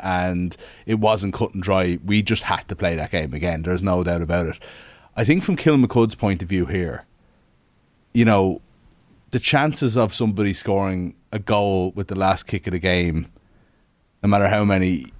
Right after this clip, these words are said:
people were on the pitch, is just so small. You know, that they, they feel like they won that All-Ireland and they won it legitimately, and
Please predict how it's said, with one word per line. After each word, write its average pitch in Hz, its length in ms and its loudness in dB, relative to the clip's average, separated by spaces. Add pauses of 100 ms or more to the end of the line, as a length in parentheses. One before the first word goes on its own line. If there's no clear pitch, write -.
(140)
people 101 300 0
were 92 80 4
on 90 140 2
the 85 60 -2
pitch, - 520 -4
is 95 120 -8
just - 260 -4
so 139 260 2
small. 95 640 2 (960)
You 120 100 4
know, 117 220 4
that 110 180 2
they, 127 200 4
they 151 340 4
feel 139 320 6
like 117 160 4
they 101 140 2
won 101 260 2
that 98 160 2
All-Ireland 92 500 0
and 85 120 -4
they 92 60 0
won 95 200 0
it 92 80 -4
legitimately, 90 680 -2
and 87 260 0